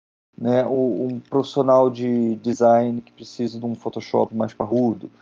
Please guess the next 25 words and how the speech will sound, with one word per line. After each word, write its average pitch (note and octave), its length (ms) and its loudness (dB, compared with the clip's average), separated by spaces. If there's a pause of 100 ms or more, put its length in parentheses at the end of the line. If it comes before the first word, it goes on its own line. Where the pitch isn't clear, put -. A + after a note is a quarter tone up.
(600)
né? A2 300 -4
Ou A#2 260 4
um A#2+ 100 2
Illustrator A#2+ 920 0
que - 100 -14
precisa, G#2+ 500 -6 (760)
né, A2+ 300 2
de A2 520 0
algo A2 260 4
mais B2 200 4
assim, F#3 200 -4
também F#3 260 0
não E3+ 120 -2
consegue D3 500 -4 (640)
utilizar A2+ 680 0 (220)
um - 100 -10
tablet, B2+ 500 2
um G#2+ 60 -6
iPad. G#2+ 320 -2
Ele G#2 120 -6
vai A2 80 -2
precisar A2+ 420 -6
de A2+ 100 -6
um C#3+ 100 -4
Mac A2+ 300 -6